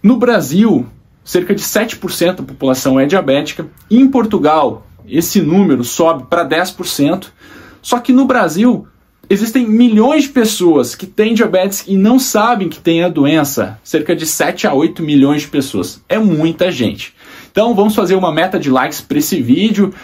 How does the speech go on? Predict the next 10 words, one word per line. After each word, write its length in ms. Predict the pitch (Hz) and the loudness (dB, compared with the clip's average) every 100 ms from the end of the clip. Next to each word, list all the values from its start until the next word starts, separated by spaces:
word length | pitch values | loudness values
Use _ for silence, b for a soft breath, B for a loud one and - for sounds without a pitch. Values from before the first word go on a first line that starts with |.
| B | B
Cinco 500 | - - 254 285 254 | -8 0 2 2 0
mil 220 | 175 202 | 0 2
likes. 680 | 185 139 151 240 - - - b b b b b _ _ _ | 2 2 0 -2 -6 -10 -14 b b b b b _ _ _
Cada 260 | 202 233 220 | -2 0 2
like 400 | 190 247 - - _ | 2 0 -6 -18 _
que 120 | - 180 | -10 -2
você 340 | 196 196 185 | 0 0 0
der, 240 | 160 165 | 2 2
você 280 | 131 143 202 | 0 0 0
ajuda 840 | 180 156 131 175 226 160 123 123 | 2 0 0 0 2 0 -2 -4